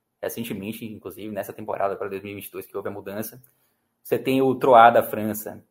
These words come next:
que manteve o nome e manteve o escudo, pelo menos por enquanto. O Mumbai City, que embora tenha sido comprado depois, ele já, ele já existia, mas ele já se chamava Mumbai City, tá? <laughs> Então não houve mudança de nome. Tipo, já, já era esse nome aí, os caras foram lá e pegaram,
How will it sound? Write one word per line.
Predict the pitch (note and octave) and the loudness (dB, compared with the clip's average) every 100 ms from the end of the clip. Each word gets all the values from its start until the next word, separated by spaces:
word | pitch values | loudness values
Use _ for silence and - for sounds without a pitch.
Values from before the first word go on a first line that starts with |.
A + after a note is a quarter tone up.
| _ | _
que | - A2 | -12 -6
manteve | A#2 A2+ A#2+ | -4 -2 -4
o | B2 | -4
nome | G#2 G2+ F#2+ - - | -4 -6 -12 -16 -8
e | |
manteve | A#2 A#2+ A#2 B2 | -4 -2 -2 -2
o | |
escudo, | A2+ - A2+ B2 - _ _ _ | -4 -8 -10 -10 -12 _ _ _
pelo | G2+ | -4
menos | G#2 G#2+ | -4 -6
por | A2+ | -10
enquanto. | G#2 G2 G#2+ - _ _ _ _ _ _ _ _ | -12 -12 -14 -18 _ _ _ _ _ _ _ _
O | - | -4
Mumbai | C#3 D3 C#3 | 2 6 6
City, | C3+ A#2+ A2+ A2+ | 4 -4 -6 -8
que | - B2+ G#2 - - | -8 -6 -6 -10 -12
embora | A#2 A2+ C3 D3 | -8 2 4 4
tenha | - C3 | 2 -6
sido | A#2 B2+ A2+ | -8 -12 -14
comprado | A#2+ G#2+ G#2+ A2 | -14 -6 -4 -4
depois, | G#2+ G#2 A2 B2 G2 | -8 -10 -10 -12 -12
ele | - | -8
já, | A#2 | -8
ele | A2+ | -6
já | A2+ | -8
existia, | C#3 C3 - A2 C3 C3 - _ - | -8 -10 -14 -8 -8 -8 -16 _ -10
mas | G#2+ | -8
ele | C3 B2 | -6 0
já | C3+ | 0
se | - | 0
chamava | - A#2+ C3 | -4 0 0
Mumbai | D3 C#3+ C3+ | 0 0 0
City, | - G#2 G2+ | -2 -12 -18
tá? | - - | -8 -8
<laughs> | - | -8
Então | - C#3 | -12 -10
não | C3+ | -10
houve | A2+ C3 | -10 -8
mudança | C3 A#2 A#2 | -10 -12 -14
de | B2 | -16
nome. | G#2 G2 G2 _ _ _ _ | -18 -20 -20 _ _ _ _
Tipo, | _ F#2+ | _ -2
já, | C3+ G#2+ G#2+ G#2+ G#2+ | -2 0 -6 -16 _
já | G2+ | -2
era | G2+ B2+ | 0 -2
esse | C#3 B2+ | -4 -6
nome | A#2+ B2+ | -6 -6
aí, | G#2+ B2 C3+ | -6 -8 -10
os | |
caras | - A2 | -8 -8
foram | - A#2 | -6 -6
lá | A2 | -6
e | |
pegaram, | A#2+ B2+ B2+ | -6 -6 -6